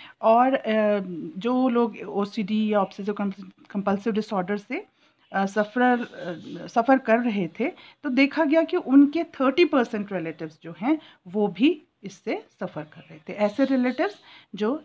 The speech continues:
जिनका, अ, उसके साथ blood relation हो, मतलब जो बिल्कुल directly उससे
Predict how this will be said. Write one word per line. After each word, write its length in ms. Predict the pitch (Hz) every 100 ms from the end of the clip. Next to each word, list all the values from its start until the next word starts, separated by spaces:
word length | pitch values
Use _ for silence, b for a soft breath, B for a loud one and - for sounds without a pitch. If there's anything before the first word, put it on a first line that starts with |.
| -
जिनका, 440 | 208 208 196 262
अ, 560 | 320 202 208 196 190 180
उसके 240 | 180 - 185
साथ 180 | - - _ 170
blood 380 | 190 233 185 - _ _ _
relation 580 | 180 170 175 160 - 156
हो, 140 | 151
मतलब 500 | 151 _ _ 214 415 _ b b -
जो 160 | 196 180
बिल्कुल 340 | 196 196 214
directly 400 | 190 190 190 190
उससे 420 | 160 - 277 440